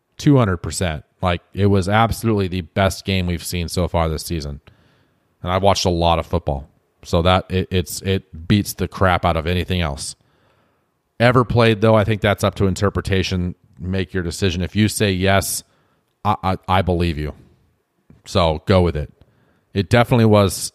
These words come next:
um, the game of the year so far, for sure. And, and I'm not the only one saying that. There's a lot of people saying that.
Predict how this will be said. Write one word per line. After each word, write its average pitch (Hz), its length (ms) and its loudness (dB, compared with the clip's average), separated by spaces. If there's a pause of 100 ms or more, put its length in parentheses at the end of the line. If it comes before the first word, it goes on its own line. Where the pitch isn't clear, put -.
(160)
um, 82 540 0 (220)
the 104 100 0
game 101 300 2
of 82 80 0
the 85 80 -2
year 78 280 -4 (140)
so 87 220 -2
far, - 240 -8 (160)
for 87 140 -2
sure. 78 260 -4 (1000)
And, 80 500 -4
and 90 160 -2
I'm 95 100 2
not 92 180 2
the 92 100 2
only 87 140 2
one 82 160 0
saying 82 260 -2
that. 71 220 -10
There's 82 180 0
a 80 40 0
lot 78 300 0
of - 60 -10
people 76 220 -10
saying 71 260 -14
that. 64 180 -16